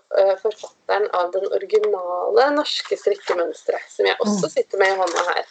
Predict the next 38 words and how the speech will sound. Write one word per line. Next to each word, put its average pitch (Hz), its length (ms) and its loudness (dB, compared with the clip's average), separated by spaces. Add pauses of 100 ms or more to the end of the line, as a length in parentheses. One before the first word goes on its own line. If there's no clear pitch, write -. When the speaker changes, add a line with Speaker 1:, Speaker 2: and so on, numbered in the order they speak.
(400)
Speaker 2:
Ja. 220 240 4
Speaker 1:
Jeg 277 200 0
har 202 240 2
en 220 120 2 (220)
engelsk 196 680 -4
utgave - 540 0 (1300)
av 254 120 6
alle 226 240 4
Speaker 2:
Ja. 202 60 -6
Speaker 1:
ting, 202 320 -4 (400)
som 233 280 2
også 233 260 -2
har 208 240 2
litt 220 160 -6
sånn, 208 260 -2 (160)
eh, 202 840 0 (280)
fine 202 380 -2
små 185 320 -2
notater - 720 0 (160)
fra 220 160 4
hun 190 300 0
som 214 140 2
har 202 100 2 (160)
eid 202 240 0
boka, - 400 -4 (460)
som 220 220 4
jeg 208 220 4
synes 202 220 -2
gjør 180 300 4
den 196 160 -2
enda 190 420 2 (180)
mer 180 180 0
spesiell, 202 440 2
for - 160 0
den 196 160 4
er 202 60 -2
kjøpt 240 240 -2
Speaker 2:
Ja. 226 60 -10